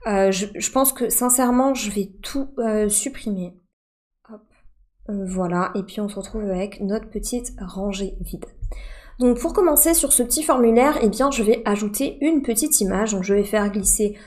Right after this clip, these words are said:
mon bloc image et puis je vais aller parcourir mes différentes images. Donc ici, je vais prendre n'importe quoi, peu importe.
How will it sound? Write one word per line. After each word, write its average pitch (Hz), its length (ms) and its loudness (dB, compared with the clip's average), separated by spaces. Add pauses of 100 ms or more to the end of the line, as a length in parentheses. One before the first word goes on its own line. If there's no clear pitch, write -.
(120)
mon 226 240 2
bloc 254 400 2
image 220 500 2
et 208 80 0
puis 240 300 -2
je 214 180 2
vais 214 220 2
aller 196 440 -2
parcourir 240 680 -2
mes 214 200 2
différentes 226 680 -2
images. 208 520 0 (300)
Donc 233 160 -8
ici, 311 280 2
je 269 120 4
vais 233 160 6
prendre 254 420 2
n'importe 254 580 2
quoi, 208 380 -2
peu 302 80 -6
importe. 190 480 -4